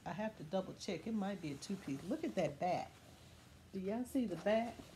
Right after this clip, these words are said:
Okay, so this is one of those Sojiks. It's a size eighteen. That's the back. Look at that print there, okay?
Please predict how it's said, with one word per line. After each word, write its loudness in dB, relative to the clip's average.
Okay, 2
so 4
this 6
is 2
one 4
of 2
those 4
Sojiks. 4
It's 2
a -2
size 6
eighteen. 6
That's 4
the 2
back. 2
Look 4
at 4
that 8
print 2
there, 0
okay? 4